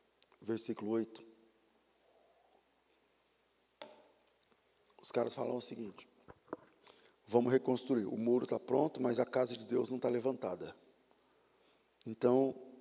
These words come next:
o Ne-, o Esdras, que é um escriba, o Neemias é um, um copeiro, um garçom melhorado,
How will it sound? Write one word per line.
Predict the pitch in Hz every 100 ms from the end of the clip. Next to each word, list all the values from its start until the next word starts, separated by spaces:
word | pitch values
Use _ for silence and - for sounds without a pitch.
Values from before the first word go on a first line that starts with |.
| - - - - _
o | 135 127
Ne-, | 127 127
o | 147 127
Esdras, | 127 135 127 139 120 - -
que | 127
é |
um | 117
escriba, | 113 - - 127 143 143 135 - - _ _ _ _ - -
o | 123
Neemias | 127 135 131 127 131 123 110
é | 120
um, | 117 113 107 - - _ _ _ _ _ _ _ _ _ _ _ _
um | 107 -
copeiro, | - 120 - 131 143 143
um | 117 110
garçom | 127 123 101 - - 127 123 110 - - _ _ _
melhorado, | 113 113 120 117 131 143